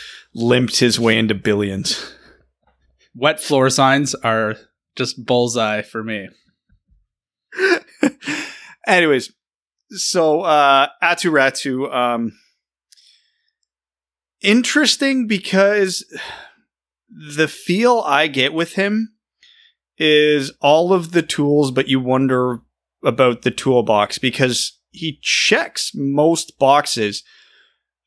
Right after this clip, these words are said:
Speaker 1: I think his skating deficiencies get overblown a little bit just because his north-south isn't great, but he's good east-west, good on his edges, good agility.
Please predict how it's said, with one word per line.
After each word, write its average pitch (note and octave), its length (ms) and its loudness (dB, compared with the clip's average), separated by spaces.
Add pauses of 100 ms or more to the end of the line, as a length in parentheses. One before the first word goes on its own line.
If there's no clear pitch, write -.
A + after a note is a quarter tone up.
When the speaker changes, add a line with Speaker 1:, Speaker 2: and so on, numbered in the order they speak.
(120)
Speaker 1:
I F3 80 2
think A3+ 340 -2
his A#3 300 2
skating D3 480 2
deficiencies D3+ 720 -2
get C3+ 220 0
overblown B2 1040 -2
a C3+ 40 4
little C#3 280 2
bit C#3+ 240 2
just B2 240 -2
because A#2 580 0
his A#2+ 300 -4
north-south A#2+ 640 0
isn't A#2+ 220 -2
great, A#2+ 320 0
but A2+ 100 0
he's A#2 140 -2
good C3 360 2
east-west, A2 720 -2
good B2+ 160 4
on A#2 140 2
his G#2+ 220 -4
edges, G#2 760 -2 (320)
good B2+ 180 2
agility. G#2 680 0